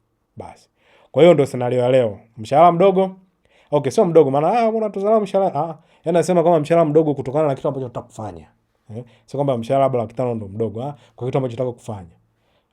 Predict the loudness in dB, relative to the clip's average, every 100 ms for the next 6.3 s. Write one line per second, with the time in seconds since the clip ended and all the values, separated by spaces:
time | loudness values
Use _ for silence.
0 | -14 -14 -16 _ -12 -2 -2 -2 _ -14
1 | -8 -6 -6 -8 -6 -6 -6 -8 -10 0
2 | 4 4 0 -6 _ -12 -4 -2 0 -2
3 | -8 -10 -2 0 2 4 4 2 -10 -12
4 | _ _ _ -8 -6 -6 -12 -10 -4 -4
5 | -4 -6 -12 _ _ _ -10 -6 -6 -8
6 | -6 -6